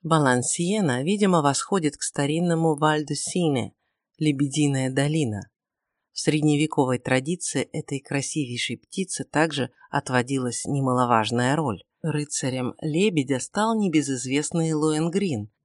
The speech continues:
современному человеку скорее знакомый как главный герой одноимённой оперы Рихарда Вагнера.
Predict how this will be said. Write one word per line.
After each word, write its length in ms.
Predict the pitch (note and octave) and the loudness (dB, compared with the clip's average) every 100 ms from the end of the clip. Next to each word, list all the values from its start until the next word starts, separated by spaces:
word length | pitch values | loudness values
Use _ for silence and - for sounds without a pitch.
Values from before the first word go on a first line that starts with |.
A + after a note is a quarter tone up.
| - | -16
современному 840 | - B2+ B2+ B2+ D3+ A3 A3 G3+ | -8 -4 -2 0 2 2 2 0
человеку 720 | - F#3+ F3+ F3+ F3+ - E3+ _ _ _ | 0 0 2 0 -2 -2 -6 _ _ _
скорее 520 | - - A3 A#3+ A3+ | -8 0 2 2 2
знакомый 600 | D#3+ D3 D3 F3+ F3+ D#3+ | 4 2 2 0 2 0
как 380 | - C3+ - - | 0 -4 -4 -10
главный 560 | D#3 D3+ D3 C#3+ D3 B2+ | -4 0 2 2 0 -2
герой 400 | C3 B2 D3 F#3 | -2 0 0 -2
одноимённой 920 | - C#3 C#3 C3 B2+ C3 A#2+ A2+ - | -4 -4 -4 -4 -6 -6 -4 -4 -4
оперы 480 | - - G3 F3+ E3+ _ _ | -4 -2 -2 -4 -6 _ _
Рихарда 560 | D3 C#3+ - B2 C3+ C#3 | -6 -4 -2 -4 -2 -2
Вагнера. 640 | C#3+ A#2 A#2+ A2 F#2+ | 0 0 0 -4 -6